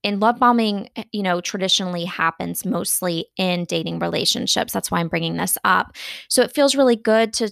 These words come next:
to soak in that attention and feel favored and, and so valued in that moment that it's so easy to get swept up into those romantic gestures and the words and the flowery language. And I definitely would not get on to anybody for this,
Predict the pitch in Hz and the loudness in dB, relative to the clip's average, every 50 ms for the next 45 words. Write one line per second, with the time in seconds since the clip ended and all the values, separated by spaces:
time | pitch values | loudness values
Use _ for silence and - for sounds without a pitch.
0 | _ _ - 220 208 - - 233 214 214 - 240 220 220 208 196 196 202 - 226 | _ _ -8 -6 -4 0 0 0 0 0 0 -2 0 0 0 0 -2 -2 -4 -6
1 | 202 208 - - 226 220 202 190 190 - - - - 214 196 202 202 196 196 196 | -4 -4 -2 -2 -2 -2 -2 -4 -6 -8 -10 -10 -6 -2 0 2 2 2 2 0
2 | 202 - - - 196 185 190 185 202 190 190 190 196 190 180 180 - - - 196 | -2 -4 -4 -2 -2 -2 -2 0 0 2 2 2 2 0 -2 -6 -6 -8 -8 -8
3 | 190 - - - - 214 214 220 196 165 175 190 175 170 175 190 208 214 233 240 | -6 -6 -4 -2 0 0 0 0 -2 -2 0 2 4 4 4 2 2 2 2 4
4 | 240 247 247 240 - - 202 190 180 - - 185 175 175 180 208 269 359 403 349 | 4 4 2 0 0 0 0 0 0 -2 0 0 0 0 0 0 -2 -2 -4 -6
5 | - - - - - - - - - - - - - _ - 185 180 214 208 196 | -6 -6 -6 -6 -8 -12 -18 -18 -18 -18 -20 -20 -20 _ -8 -2 0 2 4 4
6 | 190 190 202 202 - - - - 302 320 349 - _ - 247 269 320 370 - - | 2 0 -2 -4 -4 -4 -4 -2 -2 -4 -4 -6 _ -4 -2 -2 0 0 -2 -2
7 | 196 190 180 - - - - - - - 226 202 208 233 247 247 - - - - | -4 -4 -4 -4 -4 -4 -6 -8 -8 -8 -6 -2 0 0 0 -2 -4 -6 -2 0
8 | 254 247 220 - - _ - 214 202 208 196 - - - - 202 196 190 185 185 | 2 2 2 0 -2 _ -4 -4 -4 -4 -4 -6 -6 -4 -2 -2 0 0 0 -2
9 | 185 190 - 180 196 196 180 196 196 190 185 185 185 - - - - - 277 285 | -2 -4 -4 -4 -4 -2 -2 -2 -2 -2 0 -2 -2 -4 -8 -8 -2 0 2 2
10 | 285 285 - - 285 269 262 254 254 254 247 233 - 185 180 175 175 180 214 247 | 2 0 0 0 2 2 4 4 4 2 2 0 -2 -4 -4 -4 -6 -4 -2 0
11 | 254 254 254 247 247 247 247 240 - 208 190 185 202 - - 214 196 190 202 202 | 2 2 4 4 4 2 2 0 -2 -4 -8 -8 -10 -6 -2 0 2 2 2 2
12 | 208 202 185 180 185 185 202 233 254 285 302 294 294 294 294 240 - - - 190 | 0 -2 -2 -2 -2 -2 0 0 0 0 0 0 0 0 0 -2 -4 -4 -4 -4
13 | 180 - - 196 208 208 214 208 202 175 - 240 294 - 330 - - 185 180 196 | -4 -2 -2 0 2 2 2 0 0 0 0 -2 -2 -2 -6 -6 -4 -4 -4 -2
14 | 180 180 180 190 - 196 180 175 214 247 247 - - 175 175 170 - 175 170 170 | 0 0 0 -2 -2 -2 -2 -2 0 -2 -2 -4 -4 -6 -6 -2 -2 -2 -2 -2
15 | 170 - - 202 180 226 - 175 180 - - - - - | -4 -6 -6 -4 -2 0 0 0 0 0 -2 -4 -6 -8